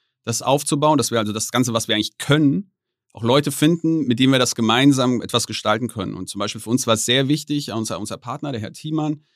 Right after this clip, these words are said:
der ist, ähm, der denkt sehr innovativ und ist ein, ein, ein Fortschrittstreiber im Bereich der Pathologie, mit, mit ihm zu, ihn zu treffen, zu, mit ihm zusammenzuarbeiten.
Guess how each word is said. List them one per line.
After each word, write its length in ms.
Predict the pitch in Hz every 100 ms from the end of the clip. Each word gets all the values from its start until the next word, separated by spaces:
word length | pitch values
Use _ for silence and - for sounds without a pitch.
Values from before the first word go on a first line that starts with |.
| _ _ _ _ _ _ _ -
der 120 | 131
ist, 100 | 135
ähm, 180 | 123 117
der 100 | 117
denkt 200 | 127 139
sehr 180 | 147
innovativ 640 | 147 147 131 - 185 220 -
und 160 | 117
ist 120 | 120 -
ein, 180 | 123
ein, 160 | 92 110
ein 160 | 95 110
Fortschrittstreiber 840 | - 123 - 110 - 95 107 107
im 100 | 107
Bereich 240 | 101 113
der 120 | -
Pathologie, 500 | 101 98 110 101 104
mit, 240 | 87 98 -
mit 140 | 110
ihm 140 | 113 113
zu, 160 | 107
ihn 140 | 98 113
zu 120 | 113
treffen, 280 | - 110 110
zu, 120 | 95
mit 120 | 101
ihm 120 | 98
zusammenzuarbeiten. 1000 | - 95 98 101 92 80 71 69 -